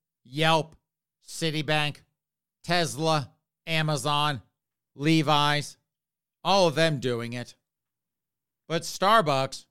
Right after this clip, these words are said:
woke Starbucks, they said a couple days on Monday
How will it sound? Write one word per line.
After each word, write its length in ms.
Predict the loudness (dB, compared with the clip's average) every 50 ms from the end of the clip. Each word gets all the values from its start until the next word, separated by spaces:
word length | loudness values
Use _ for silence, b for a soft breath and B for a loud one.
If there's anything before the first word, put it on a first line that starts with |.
| _ _ _ _ _ _
woke 220 | 0 0 0 0 0
Starbucks, 760 | -4 -4 -2 0 0 0 0 -2 -4 -6 -8 -10 -14 -20 _ _ _ _ _ _ _ _ _ _ _ _ _ _ _ _ _
they 160 | 0 0 0
said 240 | 0 0 -2 -2 -2
a 80 | -2 -2
couple 340 | -2 -2 -2 0 -2 -4
days 300 | -2 0 -2 -2 -2 -2
on 180 | -4 -4 -4 -4
Monday 560 | -4 -6 -6 -6 -6 -8 -8 -8 -10 -12 -14